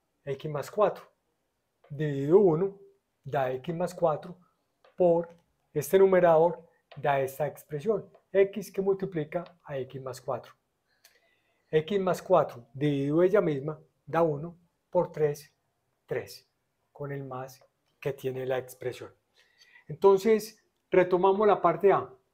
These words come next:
Eh, aquí tenemos un signo de agrupación, un paréntesis, vamos a eliminarlo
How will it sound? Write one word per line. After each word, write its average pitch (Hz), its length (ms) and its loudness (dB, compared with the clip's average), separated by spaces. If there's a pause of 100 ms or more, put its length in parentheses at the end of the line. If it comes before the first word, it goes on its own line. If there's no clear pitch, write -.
(580)
Eh, 151 300 0
aquí 160 220 -6
tenemos 175 540 2 (1500)
un 165 240 -2
signo 143 300 -6
de 139 80 2
agrupación, 131 600 0
un 175 120 -6
paréntesis, 151 640 -6
vamos 139 480 -6
a 175 180 -2 (120)
eliminarlo 151 720 -4